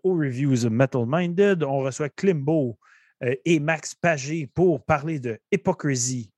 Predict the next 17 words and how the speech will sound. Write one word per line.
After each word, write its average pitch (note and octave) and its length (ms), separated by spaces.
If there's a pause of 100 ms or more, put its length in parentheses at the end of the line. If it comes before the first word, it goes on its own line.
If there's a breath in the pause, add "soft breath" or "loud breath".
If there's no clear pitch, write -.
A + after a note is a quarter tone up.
(360 soft breath)
Ossuaire, A#2+ 920
Massive C3+ 600
Charge C3 580 (140)
et F#3 300
Hands D#3+ 400
of C#3 180
Despair. A#2 1040 (400 loud breath)
Grosse E3+ 300
semaine, C#3+ 400
beaucoup C#3 220
de C#3 40
gros C3 280
stocks - 340
aussi. C#3+ 400 (380 soft breath)
Ça - 120
va A#2+ 100
être - 120